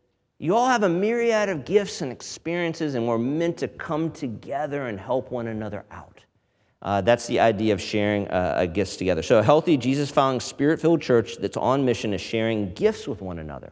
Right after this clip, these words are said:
Uh, so if you've got a gift and you're not serving around here in some way, get in the game.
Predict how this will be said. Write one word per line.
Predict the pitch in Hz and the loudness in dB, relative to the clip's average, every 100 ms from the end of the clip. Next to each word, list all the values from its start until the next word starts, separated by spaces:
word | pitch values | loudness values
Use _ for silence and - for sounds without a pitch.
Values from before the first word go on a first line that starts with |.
| _ _ - - _ - | _ _ -20 -20 _ -4
Uh, | 117 | -2
so | - 180 | 4 8
if | 156 | 8
you've | 139 185 | 6 0
got | 208 226 | 4 4
a | 226 | 4
gift | 185 220 139 - - - - - | 4 6 4 0 -16 -20 -20 -4
and | 131 135 127 | 2 2 4
you're | 123 156 | 4 4
not | 208 214 190 | 4 4 2
serving | - - 175 202 208 175 | -4 -2 2 4 4 2
around | 135 123 120 117 | 2 2 0 -2
here | 123 | -4
in | 110 | -4
some | - 127 120 | -4 -4 0
way, | 143 165 160 - - - 101 92 | 0 0 -4 -12 -20 -14 -12 -6
get | 131 151 | -2 0
in | 160 | 0
the | 151 | -2
game. | 117 101 69 57 | -4 -6 -8 -12